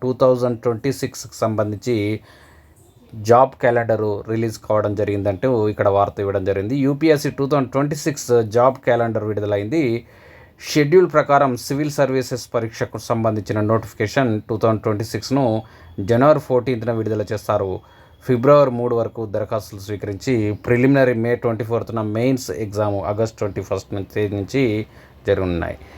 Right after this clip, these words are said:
ఇండియన్ ఫారెస్ట్ సర్వీస్కు సంబంధించి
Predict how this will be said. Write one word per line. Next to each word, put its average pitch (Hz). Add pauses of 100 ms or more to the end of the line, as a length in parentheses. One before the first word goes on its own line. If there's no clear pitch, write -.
(220)
ఇండియన్ 143
ఫారెస్ట్ 143
సర్వీస్కు 131
సంబంధించి 117